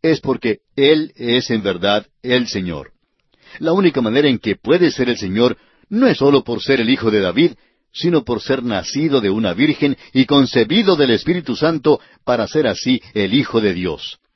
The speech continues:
Este es un gran pensamiento que nuestro Señor enseña aquí. Note usted también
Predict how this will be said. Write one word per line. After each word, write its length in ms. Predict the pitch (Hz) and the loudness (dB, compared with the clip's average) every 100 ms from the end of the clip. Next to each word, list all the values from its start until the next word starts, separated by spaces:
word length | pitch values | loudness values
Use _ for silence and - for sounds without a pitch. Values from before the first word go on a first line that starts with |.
| _ _ _ _ _ | _ _ _ _ _
Este 280 | 151 - 135 | -6 -4 -6
es 100 | - | -4
un 180 | 95 82 | -6 -2
gran 300 | 120 165 135 | -2 -2 -2
pensamiento 720 | 131 110 87 113 139 - 123 | -2 -2 -2 0 0 -2 -6
que 100 | 104 | 0
nuestro 300 | 127 120 113 | -2 -2 -8
Señor 300 | 101 98 123 | -6 -2 -2
enseña 420 | 101 139 131 107 | 0 -2 -2 -4
aquí. 300 | - 92 - _ _ _ _ _ _ _ _ - 165 | -6 -12 -14 _ _ _ _ _ _ _ _ -16 -2
Note 220 | 208 202 | 0 0
usted 160 | 151 156 | 0 0
también 360 | 127 117 139 | 0 2 0